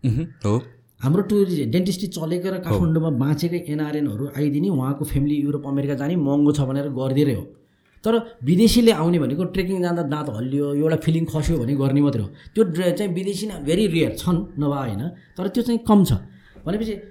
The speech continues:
Speaker 2: तिनीहरू चाहिँ त्यहाँदेखि यहाँ फ्लाइ गर्दैन, उनीहरू त्यतैको नजिकको देशमा जान्छ,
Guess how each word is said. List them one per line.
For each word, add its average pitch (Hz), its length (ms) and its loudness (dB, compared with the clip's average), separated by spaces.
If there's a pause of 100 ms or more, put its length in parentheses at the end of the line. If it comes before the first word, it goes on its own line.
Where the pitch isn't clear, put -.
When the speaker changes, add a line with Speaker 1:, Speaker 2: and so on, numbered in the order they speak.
(220)
Speaker 2:
तिनीहरू 277 340 6
चाहिँ 254 200 0
त्यहाँदेखि 247 460 0
यहाँ 147 160 -2
फ्लाइ 196 280 -4
गर्दैन, 156 300 -2
उनीहरू 220 320 2
त्यतैको 220 500 0
नजिकको 190 400 0
देशमा 135 280 -4
जान्छ, 95 200 -10